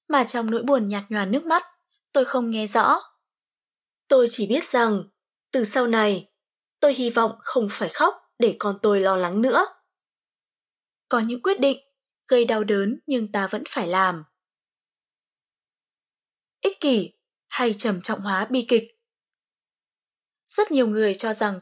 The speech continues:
tôi ích kỷ. Trong đó có bố mẹ tôi, anh em, chồng cũ và nhiều bạn bè.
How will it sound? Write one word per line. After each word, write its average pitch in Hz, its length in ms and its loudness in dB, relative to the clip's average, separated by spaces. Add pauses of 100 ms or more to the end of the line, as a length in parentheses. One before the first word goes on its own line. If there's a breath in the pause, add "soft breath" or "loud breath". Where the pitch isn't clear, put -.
tôi 226 140 0
ích - 180 -6
kỷ. 240 280 0 (760)
Trong 302 160 -2
đó 208 340 -2
có 220 160 0
bố 214 120 0
mẹ 269 260 -2
tôi, 233 360 4 (400)
anh 302 180 -4
em, 285 340 0 (340)
chồng 226 280 0
cũ 262 320 -2 (280)
và 214 120 -2
nhiều 196 200 0
bạn 190 220 -6
bè. 185 300 0